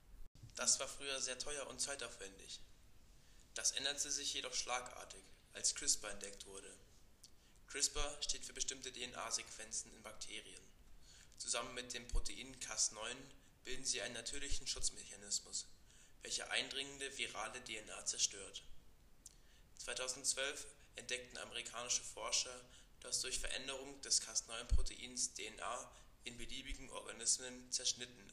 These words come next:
ausgetauscht und repariert werden kann. Dadurch ist es möglich,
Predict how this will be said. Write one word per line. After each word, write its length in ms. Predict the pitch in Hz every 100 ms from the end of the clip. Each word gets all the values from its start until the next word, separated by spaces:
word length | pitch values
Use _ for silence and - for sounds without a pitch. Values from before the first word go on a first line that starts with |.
| -
ausgetauscht 640 | 113 117 113 - 127 131 -
und 120 | - 127
repariert 440 | 117 - 120 -
werden 240 | 98 95 -
kann. 200 | 95 - - - - -
Dadurch 340 | - 139 120 123
ist 120 | 120
es 140 | -
möglich, 460 | 131 139 139 135